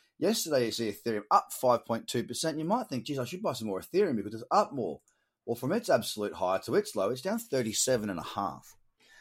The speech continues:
So naturally, you are gonna see the vol-, like, the, the higher volatility pairs moving more, but that goes both ways. So make your play, do what you gotta do, but understand what the market is telling us and what it is showing us.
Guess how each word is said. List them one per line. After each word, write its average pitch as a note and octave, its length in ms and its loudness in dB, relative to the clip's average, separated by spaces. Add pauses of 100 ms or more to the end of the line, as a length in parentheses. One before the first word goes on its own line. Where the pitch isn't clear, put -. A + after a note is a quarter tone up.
(120)
So D#3+ 100 2
naturally, E3+ 520 4
you C3+ 120 6
are D#3 140 10
gonna F3+ 160 0
see C#3 300 4
the B2 80 4
vol-, C3 480 4
like, A#2 220 0
the, A2 220 4
the G#2+ 120 4
higher C#3+ 540 4 (300)
volatility A#2+ 800 4
pairs A2 500 0 (280)
moving G#3 500 4
more, D2+ 220 -4 (240)
but A#2 80 -8
that F#3 200 2
goes F3+ 200 4
both C3+ 320 0
ways. F#2 500 0 (140)
So - 120 -6
make F3 240 0
your - 80 -14
play, F3+ 360 4 (320)
do D3 100 2
what F3+ 160 2
you D#3 60 -6
gotta G3+ 160 4
do, D3 300 2 (220)
but - 100 -8
understand C#3+ 840 0
what B2+ 100 -8
the A#2+ 80 -4
market A#2 320 -2
is G2+ 100 -6
telling A#2+ 320 -2
us A2+ 160 -4
and A2 80 -4
what F#2+ 80 -6
it E2 60 -10
is - 40 -12
showing G2 420 -4
us. - 260 -18